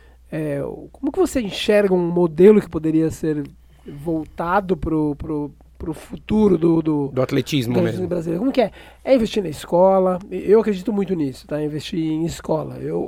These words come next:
Speaker 1: quando era moleque, tinha campeonatos, é, escolares. Eu, eu sei que ainda tem, mas raríssimos, né? Minguados, tudo mais. E esse é um ponto que eu sempre acho que, é, vo-, dá pra melhorar muito. E outro é você tem corridas de rua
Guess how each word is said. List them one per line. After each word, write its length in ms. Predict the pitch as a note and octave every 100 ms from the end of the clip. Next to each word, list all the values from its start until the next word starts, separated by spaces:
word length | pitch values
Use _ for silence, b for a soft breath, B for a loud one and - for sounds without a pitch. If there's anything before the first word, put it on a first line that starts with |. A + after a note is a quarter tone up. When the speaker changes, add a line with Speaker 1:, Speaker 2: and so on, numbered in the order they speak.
| D#3+
Speaker 1:
quando 180 | F#3 D#3+
era 140 | G#3
moleque, 300 | F3 F3+ F#3
tinha 240 | - F3+
campeonatos, 640 | D#3 F3 E3+ E3 - C#3+ - b b b -
é, 120 | F3
escolares. 840 | D#3+ - - E3+ D#3+ D#3 C#3 B2+ B2
Eu, 140 | - D#3+ - -
eu 160 | -
sei 160 | E3 B3+
que 100 | C4
ainda 220 | B3+ B3
tem, 300 | - G3 A#3
mas 480 | B3+ A3 E3+ - - - -
raríssimos, 880 | D#3+ F#3+ F3+ A3+ G3 - D#3+ D3+ C3
né? 280 | F#3+ F3+ C3+ B B B B G#3+
Minguados, 760 | G#3+ F3 D#3+ F#3 G3+ D#3+ D3
tudo 200 | - F3+
mais. 440 | E3+ C#3+ C#3 - -
E 480 | - - - - F3
esse 140 | -
é 20 |
um 80 | G#3
ponto 220 | G3 A3 G#3+
que 60 |
eu 40 | F#3+
sempre 220 | A#3 A3+
acho 160 | G3+ -
que, 220 | G#3+ G3+ - -
é, 560 | F3 E3+ E3 D#3+ D#3+
vo-, 200 | D#3 E3 E3+ -
dá 160 | E3 -
pra 120 | G3+
melhorar 340 | G3+ G3 G#3+
muito. 360 | F#3+ F3 C3+ - B B B B -
E 120 | G#3+
outro 320 | A3 A#3+ B3+ B3
é 100 | A#3
você 240 | A3 A#3+
tem 180 | B3 A3+
corridas 540 | B3+ F3 G#3 B3 G3
de 100 | E3+
rua 340 | D#3+ F#3+ C#4+